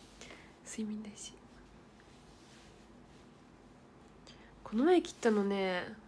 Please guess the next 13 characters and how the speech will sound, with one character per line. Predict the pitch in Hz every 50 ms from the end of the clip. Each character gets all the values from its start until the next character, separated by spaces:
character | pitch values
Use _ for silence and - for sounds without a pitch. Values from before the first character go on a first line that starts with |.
| - - - - - - - - -
だ | - 196 190 196
い | 220
ぶ | 226 240 247 294
前 | 294 294
だ | 254 220 202 208 -
と | - 202
思 | 196 190
う | 190 190 190 190
な。 | 196 208 - - - - - - - - - - - - - - - - - - - - - - - - - - - - - - -
え | 220 202
っ | - - - -
と、 | - 214 208 208 202 202 196 202 226 233 - - - - - - - - - - - - - - - - - - - - - - - - - - - - - - - - - - - - - - - - - - - - - - - - - - - - - - - - - -
十、 | - - - 220 220 220 220 220 220 220 220 220 220 220 214